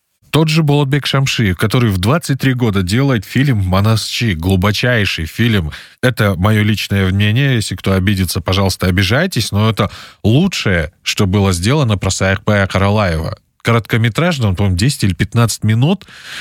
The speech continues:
Сейчас он, к сожалению, плохо сохранился, но до сих пор впечатляет. Или «Трудная переправа» Мелисы Убукеевой, или там «Небо нашего детства» Толемы Шакеева, который вообще поднимает очень глобальные, очень важные темы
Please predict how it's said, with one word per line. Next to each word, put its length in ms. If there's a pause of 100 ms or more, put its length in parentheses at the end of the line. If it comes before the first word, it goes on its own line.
(120)
Сейчас 420
он, 100
к 60
сожалению, 520
плохо 340
сохранился, 720
но 140
до 120
сих 240
пор 200
впечатляет. 880 (560)
Или 160
«Трудная 480
переправа» 600
Мелисы 420
Убукеевой, 720
или 200
там 240
«Небо 240
нашего 400
детства» 400
Толемы 280
Шакеева, 420
который 340 (300)
вообще 380
поднимает 640
очень 300
глобальные, 840
очень 280
важные 680
темы 440